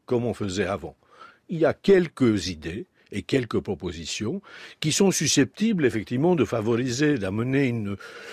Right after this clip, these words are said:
euh, comment dirais-je, hum, de pousser vers un changement.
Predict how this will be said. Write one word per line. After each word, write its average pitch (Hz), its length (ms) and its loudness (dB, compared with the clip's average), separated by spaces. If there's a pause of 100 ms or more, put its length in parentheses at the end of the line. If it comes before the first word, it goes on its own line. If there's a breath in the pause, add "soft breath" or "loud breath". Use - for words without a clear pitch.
(480 loud breath)
euh, 98 240 0
comment 117 240 2
dirais-je, 98 480 4 (160)
hum, 92 520 -4
de 92 120 2
pousser 175 500 4
vers 113 220 2
un 101 80 0
changement. 90 440 -6